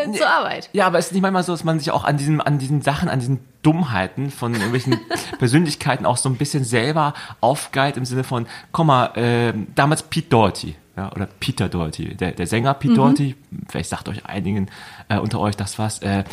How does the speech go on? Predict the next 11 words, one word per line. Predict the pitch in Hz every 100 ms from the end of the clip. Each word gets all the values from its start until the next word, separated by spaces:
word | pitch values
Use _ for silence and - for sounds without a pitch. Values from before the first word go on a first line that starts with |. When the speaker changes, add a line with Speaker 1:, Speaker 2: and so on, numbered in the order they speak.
| - -
Speaker 1:
der | 107 107
mal | 107 107 101
Drogen, | - - 95 110 117 117
äh, | - 101 95 82 90 92
zugedröhnt | - - 135 110 113 135
auf | 98 -
die | 107
Bühne, | 123 143 147 127 123
äh, | 123
gestapft | 120 - 135 -
ist. | 120 160